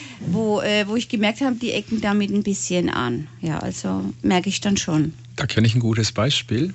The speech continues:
Speaker 2: Und zwar, wenn etwas schlecht war, dann sagen wir das, das war schlecht.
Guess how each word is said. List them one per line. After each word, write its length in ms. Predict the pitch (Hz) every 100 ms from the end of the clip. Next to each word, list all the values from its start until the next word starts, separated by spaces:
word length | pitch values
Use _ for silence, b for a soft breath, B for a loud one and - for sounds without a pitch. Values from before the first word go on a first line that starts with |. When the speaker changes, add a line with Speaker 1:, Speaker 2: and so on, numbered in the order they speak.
| - - - -
Speaker 2:
Und 100 | 117
zwar, 460 | - 110 120 120
wenn 160 | 113 117
etwas 760 | 110 - 117 - - - - -
schlecht 460 | - 127 151 -
war, 300 | 110 123 156 160 - -
dann 160 | 110 107
sagen 360 | - 101 113
wir 100 | 95 90
das, 280 | 90 - -
das 220 | 87 -
war 100 | 101
schlecht. 480 | - - 104 -